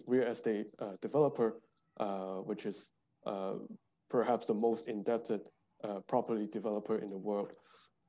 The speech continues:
And, uh, even though, um, uh, the company promised to, uh, cut down its debt, uh, which it did, uh, to some extent, uh, it, the, the debt, the, the amount of debt, uh,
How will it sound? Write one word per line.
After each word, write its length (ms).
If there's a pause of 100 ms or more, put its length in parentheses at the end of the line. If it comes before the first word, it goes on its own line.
(360)
And, 640 (380)
uh, 400 (160)
even 340
though, 500 (460)
um, 400 (480)
uh, 360 (260)
the 80
company 340
promised 600 (180)
to, 220 (380)
uh, 160 (180)
cut 180
down 200
its 200
debt, 280 (260)
uh, 160
which 260
it 120
did, 220 (480)
uh, 220
to 220
some 280
extent, 420 (520)
uh, 340
it, 140 (220)
the, 100
the 140
debt, 340
the, 220
the 100
amount 220
of 160
debt, 300 (320)
uh, 420